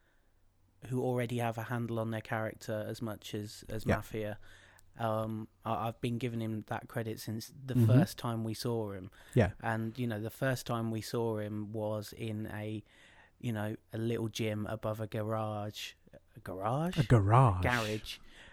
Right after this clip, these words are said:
Speaker 1: Um, a, you know, around the corner from my flat in front
Speaker 2: Yeah.
Speaker 1: of twelve
Speaker 2: And in, in
Speaker 1: people.
Speaker 2: fact, your, your friend, uh,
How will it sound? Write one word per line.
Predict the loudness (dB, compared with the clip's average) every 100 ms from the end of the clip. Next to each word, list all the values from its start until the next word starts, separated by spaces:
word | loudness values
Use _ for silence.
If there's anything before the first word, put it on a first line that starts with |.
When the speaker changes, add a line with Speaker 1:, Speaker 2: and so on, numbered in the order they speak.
| -6
Speaker 1:
Um, | 0 2 4 4 2 0 -2 -6 -8
a, | -10 -12 -14 -6
you | -4
know, | -2 -2 -6 -12 -10
around | -4 -2 0 -2
the | -4
corner | -4 -4 -4
from | -4 -4
my | -4
flat | -4 -2 -2 -4 -6
in | -6
front | 0 0
Speaker 2:
Yeah. |
Speaker 1:
of | 0
twelve | 0 0 2 10
Speaker 2:
And | 10
in, |
in | 12
Speaker 1:
people. | 8 10
Speaker 2:
fact, | 12 10 8
your, | 2 8 12 10 8
your | 6 6
friend, | 6 6 6 4 4
uh, | 4